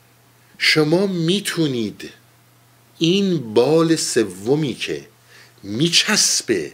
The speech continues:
به عشق و عقل، این رو الیمینیت کنید. می‌تونید کاری بکنید که این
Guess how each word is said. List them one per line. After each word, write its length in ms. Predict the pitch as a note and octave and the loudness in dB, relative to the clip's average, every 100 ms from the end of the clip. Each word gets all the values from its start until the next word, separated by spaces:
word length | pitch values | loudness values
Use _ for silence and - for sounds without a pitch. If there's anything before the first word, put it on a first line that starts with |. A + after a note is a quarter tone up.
| - _ _ _ _ _ _ _ | -16 _ _ _ _ _ _ _
به 540 | F#2+ F2+ E2+ D#2+ D#2 D2 _ _ _ _ _ _ _ _ _ _ _ _ _ _ _ _ _ _ | -4 -2 -2 -4 -8 -12 _ _ _ _ _ _ _ _ _ _ _ _ _ _ _ _ _ _
عشق 460 | B2 C3+ - - - | 0 2 0 -4 -6
و 80 | D#2+ | -12
عقل، 680 | - D#2+ D#2+ F#2 F2 G#2 A2+ - - - - | -12 -12 -12 -12 -12 -12 -14 -20 -20 -20 -8
این 260 | A#2+ A2 | -6 -4
رو 160 | A2 A2+ | -4 -4
الیمینیت 580 | B2+ B2 A#2+ B2+ B2 - | -6 -6 -6 -6 -6 -10
کنید. 440 | - E2 D#2 C#2+ - - _ - - - - - | -12 -12 -12 -18 -20 -20 _ -20 -20 -20 -20 -12
می‌تونید 720 | G#2+ C3+ D3 - B2+ A#2 G#2+ | -4 -2 -2 -2 -2 -2 -4
کاری 400 | - A2 A2 A#2+ | -6 -2 -2 -2
بکنید 540 | A#2 A2+ A#2 A#2 A#2+ A#2 - - - | -2 -4 -4 -4 -6 -8 -18 -20 -8
که 200 | - A#2 - | -4 -4 -4
این 420 | B2+ A#2 G#2+ | -6 -4 -6